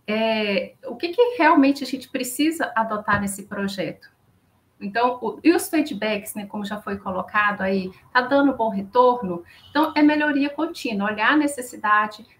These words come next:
testar, experimentar, né, ali tá dando certo, não está? Então, vamos ver os pontos e melhorar na próxima aí,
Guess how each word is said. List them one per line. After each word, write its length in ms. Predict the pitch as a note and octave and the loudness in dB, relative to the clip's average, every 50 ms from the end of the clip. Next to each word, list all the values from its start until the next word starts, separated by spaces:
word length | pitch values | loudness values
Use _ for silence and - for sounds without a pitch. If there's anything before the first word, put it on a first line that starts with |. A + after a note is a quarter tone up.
| _ _ _ | _ _ _
testar, 800 | - C4+ D4+ E4+ - - - - A#3 A3+ A3+ A3+ A3+ A#3 A#3+ - | 0 0 0 0 -4 -8 0 2 4 4 6 4 2 0 -4 -10
experimentar, 880 | - - - - C4+ C#4 C#4+ C#4+ C#4 C#4 C#4 - A#3+ A3+ A3+ A#3+ B3+ | -14 -10 -2 0 2 2 4 2 2 0 0 0 2 4 4 4 2
né, 320 | B3 A#3+ A#3 A#3+ B3+ B3 - | 0 0 -2 -2 -4 -6 -8
ali 280 | - G#3 G#3 G#3 A3+ A3+ | -8 -8 -8 -8 -10 -10
tá 100 | - A3 | -12 -8
dando 300 | G#3 A3+ A3 A3+ A3 G#3+ | -6 -4 -4 -4 -6 -8
certo, 480 | - - - A#3+ G#3+ F#3+ G3 F#3+ G#3 | -8 -6 -4 -2 -2 -2 -6 -8 -10
não 100 | G#3+ G#3 | -10 -10
está? 360 | G3+ G3+ - - B3 A3+ G3+ | -10 -10 0 2 2 2 2
Então, 280 | F#3+ F#3+ G#3+ A#3+ B3 B3 | 0 -4 -6 -8 -8 -6
vamos 260 | B3 A#3 C#4 C#4+ C4+ | -2 0 0 0 0
ver 120 | - B3 B3+ | 0 -2 -2
os 120 | B3+ B3+ | -2 -4
pontos 480 | - - A3 A3 A#3 A#3 A#3 A#3+ A3+ - | -6 -6 -4 -2 -2 -4 -6 -8 -12 -12
e 60 | A#3 | -10
melhorar 460 | A#3 A#3 A#3 B3+ B3 A3 G3+ G3+ G3+ | -8 -6 -4 -4 0 2 2 2 2
na 100 | A3 A3 | 0 -4
próxima 560 | - - - G3+ G3+ G#3 G#3 - - G#3+ G3+ | -4 -4 -4 -4 -4 -4 -6 -8 -8 -6 -4
aí, 260 | F3+ F3+ F#3+ G#3+ A3 | -4 -4 -4 -6 -8